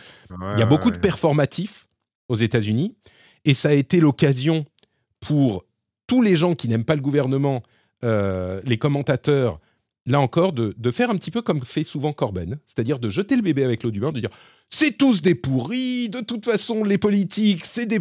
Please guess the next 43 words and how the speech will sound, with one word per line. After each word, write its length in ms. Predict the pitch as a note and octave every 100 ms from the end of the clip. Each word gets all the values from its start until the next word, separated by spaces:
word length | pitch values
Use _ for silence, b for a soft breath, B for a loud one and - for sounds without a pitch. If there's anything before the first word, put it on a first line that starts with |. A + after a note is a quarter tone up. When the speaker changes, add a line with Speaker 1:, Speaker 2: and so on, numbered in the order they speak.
| D#3
Speaker 2:
c'est 240 | D3+ A#3
des 180 | G3 F#3
abrutis, 640 | F3+ D3+ D3+ - B3 A#3 F#3 B3+
ils 80 | G#3+
comprennent 420 | A3 - G3+ F3+
rien, 480 | C#3+ F#3 B3 B3 A3
la 220 | A#3 B3
loi, 240 | A#3+ A#3
elle 180 | G#3+ G3+
est 240 | G3 F#3
faite 260 | E3+ G3+ F3+
pour 140 | E3
ci, 120 | - D3
pour » 120 | D3 B B B B _ _ _ _ _ _ _ E3
Et, 240 | C#3+ D3
et 40 | A#2+
oui, 240 | D#3 D3
évidemment, 340 | F2 G#2 C3
c-, 200 | B2 - A2
là, 120 | A2
il 60 | G2
y 40 |
avait 160 | F2+ F2
du 100 | F#2
performatif, 680 | F#2+ - F2 G#2+ G#3+ A#3 _ _ _ _ _ -
mais 120 | D#3
du 100 | D#3+
coup, 160 | - B3+
on 140 | G3
oublie 180 | D3+ D#3
complètement 600 | - C4+ A3+ F#3+ F3 C4+
qu'il 140 | -
y 20 | B2
a 40 |
des 140 | A#2
gens 200 | G#2+ E3
qui 160 | A#3 A2+
essayent 260 | A#2 D3 C3+
derrière 400 | A#2+ B2 C#3 G#2
d'écrire 340 | G#2+ C3+ A2+
des 120 | A2
lois 200 | A2 A#2
normales, 540 | G2+ G2 G2 B2 A#3